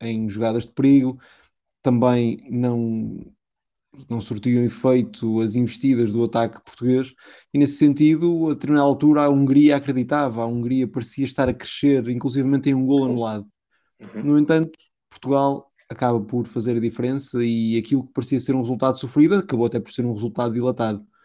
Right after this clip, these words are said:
Speaker 2: Sim,
Speaker 1: Cristiano
Speaker 2: uma goleada.
Speaker 1: Ronaldo, capitão de equipa, avisou, já é um dos melhores marcadores da prova e, logicamente, um resultado que não diz tudo sobre o jogo, não diz nada, na verdade, mas que é um resultado do contentamento dos portugueses.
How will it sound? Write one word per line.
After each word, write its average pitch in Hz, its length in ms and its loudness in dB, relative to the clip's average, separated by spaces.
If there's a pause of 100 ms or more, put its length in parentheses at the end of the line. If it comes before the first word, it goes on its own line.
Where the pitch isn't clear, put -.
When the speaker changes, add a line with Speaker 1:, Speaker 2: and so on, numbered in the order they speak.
(540)
Speaker 2:
Sim, 131 200 -8
Speaker 1:
Cristiano 135 280 2
Speaker 2:
uma - 20 2
goleada. 107 300 6
Speaker 1:
Ronaldo, 113 220 2
capitão 131 280 -4
de 131 80 0
equipa, 127 380 0
avisou, 131 480 0 (140)
já 123 220 2
é 131 80 4
um 127 120 0
dos 117 120 -4
melhores 123 240 0
marcadores 123 400 -2
da 127 80 -2
prova 127 420 -2 (1200)
e, 127 120 2
logicamente, 123 640 0
um 123 60 -4
resultado 117 440 -2
que - 80 -6
não 131 180 0
diz 120 160 -6
tudo 123 220 -6
sobre 120 280 -4
o 123 40 -2
jogo, 123 440 -4 (400)
não 117 180 -4
diz 117 160 -4
nada, 117 440 -4
na 110 140 -4
verdade, 113 400 -4 (440)
mas 120 160 -2
que - 60 -2
é 127 40 0
um 120 60 0
resultado 113 400 -2
do 117 80 -2
contentamento 117 600 0
dos 107 120 -10
portugueses. - 460 -6